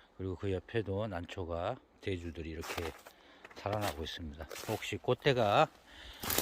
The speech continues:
달려서 어떤 변이를 일으켰는지 한번 보고 가겠습니다. 아, 꽃대는 달렸는데 딱 보니까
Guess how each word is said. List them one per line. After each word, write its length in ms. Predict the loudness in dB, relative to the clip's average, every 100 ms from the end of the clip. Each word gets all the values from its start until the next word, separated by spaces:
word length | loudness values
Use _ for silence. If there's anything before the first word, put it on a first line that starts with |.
| 2 0 -2 -4
달려서 680 | 0 4 6 6 6 4 2 -2 -8 -6 -4 -6 -8 -6
어떤 240 | -2 -2
변이를 460 | 4 6 6 4 0
일으켰는지 480 | -2 0 -2 -2 0
한번 420 | 0 4 6 4 2 -8
보고 140 | -2 2
가겠습니다. 760 | 2 2 0 -2 0 2 2 2 -6 -14 -20 -20 -20 -18 0 2 4 2 -4 -6 -10 -10 -10 -12 -18 -18 -18 -12 -6 -2 -2 -4 -10 -10 -10 -10 -8 -6 -6 -10 -16 -18 -16 -12 -10 -10 -10 -12 -14 -16 -18 -20 -20 -4
아, 240 | 2 4 4
꽃대는 720 | 4 4 6 6 12 12 12
달렸는데 760 | 10 6 6 6 6 8 8 8 4 -14 -16 -16 -16 -16 -16 -16 -18 -18 2
딱 200 | 8 8
보니까 480 | 6 2 4 6 6